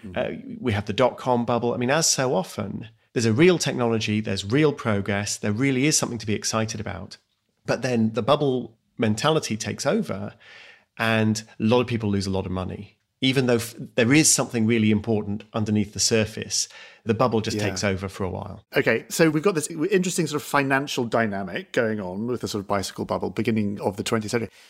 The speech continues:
Speaker 1: Just talk us through how the bicycle sort of changed things socially. I, I'm so interested in that. You know, what it meant for people, everyday people, what it meant for women, and how bicycles kind of became objects of desire.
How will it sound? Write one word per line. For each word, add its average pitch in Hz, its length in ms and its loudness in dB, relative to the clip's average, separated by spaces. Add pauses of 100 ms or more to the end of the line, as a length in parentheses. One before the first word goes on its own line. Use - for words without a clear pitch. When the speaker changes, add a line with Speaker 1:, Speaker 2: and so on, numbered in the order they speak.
Speaker 1:
Just - 200 0
talk 285 180 0
us - 100 -4
through 220 120 0
how 185 100 0
the 180 80 -2
bicycle 151 600 0
sort 135 200 -6
of 120 60 -20
changed 139 720 -2
things 120 360 -2
socially. 104 580 -4
I, 104 140 -12 (120)
I'm 170 120 -6
so 160 180 0
interested 127 320 -4
in 110 80 -4
that. 110 260 -4 (360)
You 180 240 -6
know, 139 100 2
what 151 180 2
it 147 80 -6
meant 143 220 -2
for - 80 -8
people, 123 580 -2
everyday 123 320 0
people, 120 280 -4
what 117 100 -4
it 113 60 -6
meant 113 160 -8
for 113 80 -6
women, 127 480 0 (280)
and 113 260 -2
how 117 200 -2
bicycles 110 460 -2
kind 196 180 0
of 170 60 0
became 117 260 -2
objects 117 380 -4
of 95 180 -6
desire. 101 540 0